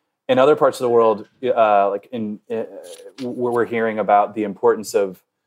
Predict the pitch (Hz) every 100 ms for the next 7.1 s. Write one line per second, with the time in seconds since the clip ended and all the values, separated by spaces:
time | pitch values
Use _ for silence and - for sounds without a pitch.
0 | _ - 123 120 120 104 110 - 107 -
1 | 104 98 92 _ _ _ _ _ 113 113
2 | 113 107 101 - - 101 92 87 85 _
3 | _ - 98 90 85 - 113 101 90 87
4 | - 110 104 107 110 120 107 95 95 113
5 | 120 120 117 113 _ _ 120 110 107 95
6 | 98 - 98 113 120 113 113 110 104 101
7 | 98